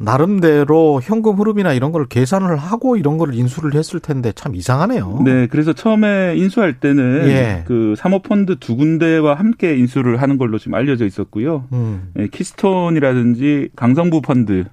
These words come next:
Speaker 2: 케이씨지아이.
Speaker 1: 음, 케이씨지아이. 여기는
Speaker 2: 예,
Speaker 1: 큰데인데.
Speaker 2: 예,
Speaker 1: 예.
Speaker 2: 쪽하고, 예, 자금 조달 계획이 있었던 것으로 알려져 있는데 어떤 이유에서든 아마 이쪽에서 안 나선 것 같고요, 결국은.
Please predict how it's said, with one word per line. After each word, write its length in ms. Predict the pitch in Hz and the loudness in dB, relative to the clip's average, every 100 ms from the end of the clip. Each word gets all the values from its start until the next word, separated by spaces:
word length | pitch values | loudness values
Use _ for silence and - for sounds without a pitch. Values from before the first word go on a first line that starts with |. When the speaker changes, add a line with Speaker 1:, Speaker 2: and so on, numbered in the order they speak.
| _ | _
Speaker 2:
케이씨지아이. 640 | 156 156 170 - 117 104 101 | 0 2 2 2 2 2 0
Speaker 1:
음, 60 | |
케이씨지아이. 640 | 196 196 - - 139 123 120 | 0 -4 -4 -2 0 0 0
여기는 260 | 147 180 | 0 0
Speaker 2:
예, 40 | 117 | 0
Speaker 1:
큰데인데. 540 | 110 262 190 127 208 | 2 2 2 2 0
Speaker 2:
예, 60 | 113 | 0
Speaker 1:
예. 260 | 139 139 147 | 2 2 0
Speaker 2:
쪽하고, 420 | 170 147 156 180 - - - - _ | 0 0 0 0 -6 -20 -20 -20 _
예, 160 | 117 117 | -2 0
자금 260 | 131 135 165 | 0 0 2
조달 300 | 151 165 151 | 2 0 2
계획이 360 | 143 143 156 | 2 2 0
있었던 360 | 151 196 - 160 | 0 -2 0 -2
것으로 240 | 147 135 | 0 0
알려져 280 | 127 147 139 | 2 2 2
있는데 540 | 113 110 113 143 165 160 | 2 2 2 0 -2 -4
어떤 280 | - 123 160 | -6 -2 2
이유에서든 600 | 135 135 147 127 139 135 | 2 2 0 0 0 0
아마 200 | 104 113 | 0 0
이쪽에서 320 | 117 123 131 123 | -2 0 0 0
안 140 | 90 | 0
나선 320 | 123 139 147 | 0 0 0
것 120 | 139 120 | 0 0
같고요, 320 | 95 - 104 | -2 -4 -6
결국은. 640 | 104 92 98 101 131 113 | -4 -4 -4 -4 -4 -4